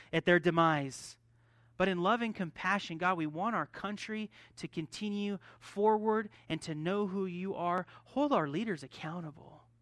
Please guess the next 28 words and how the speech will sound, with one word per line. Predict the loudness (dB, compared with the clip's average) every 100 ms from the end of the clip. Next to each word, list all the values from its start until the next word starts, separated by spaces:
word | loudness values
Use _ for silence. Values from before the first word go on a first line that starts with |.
| _ _ _ _ _ _ _ _ _ _ -4
Bring | 0 0 2
in | 2 2 -2 -10 -2
righteous | 2 4 2 -4 -6 -2
leaders | -2 2 0 -2 -12 -4
who | -2 2
are | 2 0
willing | 2 6 8 8 4 2 -4 -8 -6
to | -4
be | -2 -4
held | 0 2 4 4 0
accountable. | -6 -8 -8 -8 -8 -10 -14 -16 -2
Not | 2 4
people | 2 2 0
who | 0
say | -2 -2 4 6
they | 6 4
want | 2 0 -2
transparency, | -4 -4 -4 -4 -2 -2 -4 -6 -6 -6
but | 0
then | 2 2
when | 2 2
they're | 4 2
in | 2
office, | 2 2 2 0 -2 -8 0
there | 0
is | 2
no | 0 0
transparency. | 0 -2 -4 -4 -4 -4 -6 -12 -18 -20